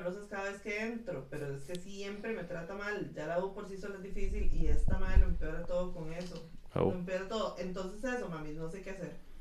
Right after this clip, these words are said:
Speaker 1: Me siento como de catorce con bullies otra vez, pero honestamente no sé cómo tratar la situación o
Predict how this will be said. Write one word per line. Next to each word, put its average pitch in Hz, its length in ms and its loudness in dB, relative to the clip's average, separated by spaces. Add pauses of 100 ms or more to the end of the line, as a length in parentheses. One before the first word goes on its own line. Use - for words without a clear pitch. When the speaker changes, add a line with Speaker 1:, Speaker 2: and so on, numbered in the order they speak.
(320)
Speaker 1:
Me 196 60 -8
siento 190 220 -6
como 226 180 -4
de 202 100 -6
catorce 180 380 -4
con 190 180 -8
bullies 214 260 -2
otra 226 240 -4
vez, - 480 -4
pero 170 180 -6
honestamente 185 540 -8
no 185 80 -6
sé 185 100 -8
cómo 190 160 -8
tratar 170 280 -8
la 170 80 -4
situación 170 380 -4
o 175 40 -6